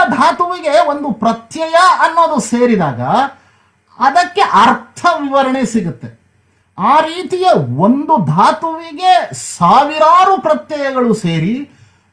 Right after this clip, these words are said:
ಲಕ್ಷಾಂತರ ಶಬ್ದಗಳ ಉತ್-, ವ್ಯುತ್ಪತ್ತಿ ಇದರಲ್ಲಾಗತ್ತೆ. ಒಂದೊಂದು ಧಾತುವಿಗೂ ಆ ಪ್ರತ್ಯಯಕ್ಕನುಗುಣವಾಗಿ ಅನೇಕ ರೀತಿಯ ಅರ್ಥಗಳು. ಎಷ್ಟು ಶ್ರೀಮಂತ ಭಾಷೆ ಇದು!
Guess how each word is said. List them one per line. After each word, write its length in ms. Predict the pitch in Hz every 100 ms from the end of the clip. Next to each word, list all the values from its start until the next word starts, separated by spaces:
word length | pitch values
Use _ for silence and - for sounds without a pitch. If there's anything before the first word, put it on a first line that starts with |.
| - 110
ಲಕ್ಷಾಂತರ 920 | 147 - - 311 370 392 403 392 370
ಶಬ್ದಗಳ 500 | 339 320 233 277 269 262
ಉತ್-, 380 | 247 - -
ವ್ಯುತ್ಪತ್ತಿ 600 | 180 226 - 262 - 254 233
ಇದರಲ್ಲಾಗತ್ತೆ. 760 | 214 202 180 156 117 113 - 107 98 _ _ _ - 123
ಒಂದೊಂದು 720 | 190 285 359 392 403 392 247
ಧಾತುವಿಗೂ 1300 | 110 127 302 359 359 349 285 180 165 196 285 320 311 _ _ _ _ _ -
ಆ 220 | 196 311
ಪ್ರತ್ಯಯಕ್ಕನುಗುಣವಾಗಿ 1600 | 339 - 254 254 - 359 349 339 - 285 302 302 285 262 262 285
ಅನೇಕ 680 | - 147 220 339 381 427 415
ರೀತಿಯ 400 | 392 349 302 294 262
ಅರ್ಥಗಳು. 600 | 208 - - 208 156 113
ಎಷ್ಟು 720 | 113 247 - - _ - 453
ಶ್ರೀಮಂತ 520 | 427 339 294 269 247 233
ಭಾಷೆ 400 | 160 156 143 131
ಇದು! 260 | 104 98